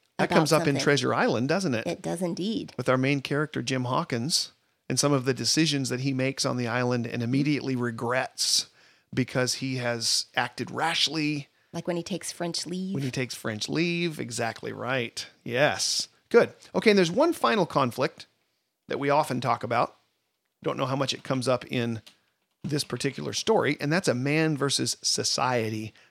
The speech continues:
Speaker 1: conflict. Sometimes the main character in a story wants to believe a certain way or act a certain way, and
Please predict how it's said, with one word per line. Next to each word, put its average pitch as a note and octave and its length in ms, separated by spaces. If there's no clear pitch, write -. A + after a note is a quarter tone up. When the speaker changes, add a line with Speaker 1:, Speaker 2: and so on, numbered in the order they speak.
Speaker 1:
conflict. A#2 380
Sometimes E3+ 380
the C#3 80
main C#3+ 220
character C#3+ 380
in B2+ 60
a A#2+ 60
story A#2+ 400
wants F#3+ 240
to D#3 100
believe D3 340
a F#3+ 40
certain F3 320
way D3+ 240
or B2+ 160
act D#3+ 180
a E3 60
certain D3 280
way, C3 260
and C3+ 80